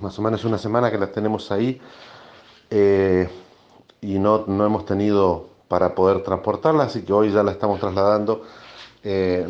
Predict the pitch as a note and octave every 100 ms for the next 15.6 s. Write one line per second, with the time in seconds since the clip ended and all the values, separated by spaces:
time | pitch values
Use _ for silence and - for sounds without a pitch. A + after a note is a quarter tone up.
0 | E2+ G2 F#2+ - F#2+ A2 G#2 G2 F#2+ F#2
1 | F2 - G2 G2 A2+ C#3 C3+ G#2+ G2 F#2+
2 | G#2 - - - - - - F#2 G2 G#2
3 | G#2+ - F#2+ F#2 F2+ G2 F#2 G#2+ G2 G2+
4 | G2 F#2+ - F#2+ E2 D#2+ D#2 D#2 D#2 -
5 | F#2 E2 E2 F#2 E2+ - G#2 G2 F2 F2
6 | G2 G2 D2 C#2+ C2+ - - - - -
7 | - - - - - G2+ G2+ G2 F#2+ C3
8 | C3 B2+ A#2+ - A2 A2 A2+ A2 A#2 E3
9 | F#3 G3+ - - - - - - - -
10 | - - - - G2 F#2+ F#2+ F#2 F2+ E2+
11 | - - _ - - - - - G#2 A2
12 | G#2+ G#2+ C3 C#3 - - G#2+ - B2 A#2+
13 | A2+ G#2 B2 A#2+ A#2 A#2 A#2 A2 G2 F#2+
14 | F#2+ F#2 F#2 F2+ F2 F2+ F#2 F2+ F2+ -
15 | A2 E3 - F#3 F#3 -